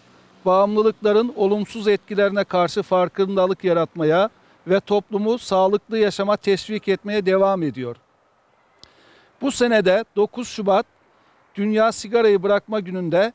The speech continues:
sigara kullanımının birçok açıdan zararlarını dikkat çekiyoruz. Onun için bir gün değil, bugün bırak mesajıyla sizlere sesleniyoruz.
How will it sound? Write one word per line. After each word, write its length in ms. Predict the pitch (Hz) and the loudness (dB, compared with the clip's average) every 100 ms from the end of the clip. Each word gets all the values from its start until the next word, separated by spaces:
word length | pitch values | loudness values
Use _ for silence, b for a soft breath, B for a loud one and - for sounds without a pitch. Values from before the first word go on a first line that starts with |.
| _ | _
sigara 440 | - - 214 226 208 | -12 -8 0 0 0
kullanımının 760 | - 190 196 180 190 226 262 - | -4 -2 -2 0 -2 -4 -6 -6
birçok 380 | 240 226 196 190 | -6 -4 -4 -2
açıdan 520 | 190 - 180 190 233 | -4 -2 -2 0 -2
zararlarını 880 | 180 202 202 190 190 185 180 220 233 _ | -2 0 2 0 0 -2 -2 -6 -8 _
dikkat 340 | 196 - 196 | -10 -2 -2
çekiyoruz. 640 | - 156 - 135 123 - - _ _ b b b b | -2 -10 -10 -12 -12 -16 -20 _ _ b b b b
Onun 280 | 196 214 254 | -2 0 0
için 420 | 254 - 220 240 - - | -2 -4 -4 -4 -8 -8
bir 260 | 185 247 | -2 -2
gün 300 | 202 196 185 | -2 -4 0
değil, 340 | 202 214 240 277 _ _ _ _ _ 214 | 0 0 -2 -4 _ _ _ _ _ -2
bugün 500 | 247 208 165 151 165 | 0 2 -2 -4 -4
bırak 300 | 185 165 190 | -2 -2 -6
mesajıyla 680 | 165 - 180 185 180 208 | -8 -4 -4 -2 0 -2
sizlere 480 | 208 196 185 190 190 | -2 -12 -4 0 0
sesleniyoruz. 840 | - 180 156 175 156 151 123 - | -2 -4 -4 -4 -2 -2 -2 -8